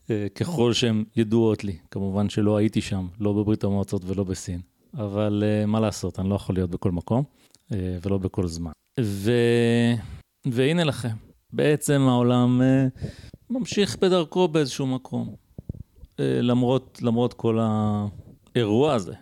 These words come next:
שעוטף פה את כולנו. אה, טוב, הסיפור הזה שסיפרתי עכשיו על, על הבחורצ'יק הזה, הוא... הוא בהחלט הסיפור המטומטם ביותר, אה,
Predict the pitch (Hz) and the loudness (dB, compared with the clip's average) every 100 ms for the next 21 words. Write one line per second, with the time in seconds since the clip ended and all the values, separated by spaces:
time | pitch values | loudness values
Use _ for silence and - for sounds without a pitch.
0 | - - - 107 104 110 - 107 - 107 | -18 -10 -4 -4 -4 -4 -2 -2 0 -2
1 | - 101 - - - - - - 110 113 | -2 -8 -8 -12 -14 -16 -10 -6 -4 -2
2 | 98 90 - 185 139 208 123 175 156 147 | -4 -6 0 2 2 0 -2 2 2 4
3 | 165 156 135 117 110 - 95 120 113 - | 4 4 2 2 -2 -2 -2 0 0 -2
4 | 107 95 95 95 95 95 95 95 95 117 | -2 -2 -2 -4 -6 -6 -6 -6 -8 -4
5 | 117 117 - 98 98 101 101 98 98 95 | -2 -2 -2 0 0 0 2 0 0 -2
6 | 95 - _ - 120 131 131 160 143 113 | -4 -8 _ -2 2 2 2 2 2 2
7 | 113 - 113 104 - 98 92 117 104 104 | 0 0 2 2 0 -4 -2 0 0 2
8 | 98 95 110 104 98 95 92 92 90 95 | 0 0 -2 0 0 0 -2 -2 -4 -6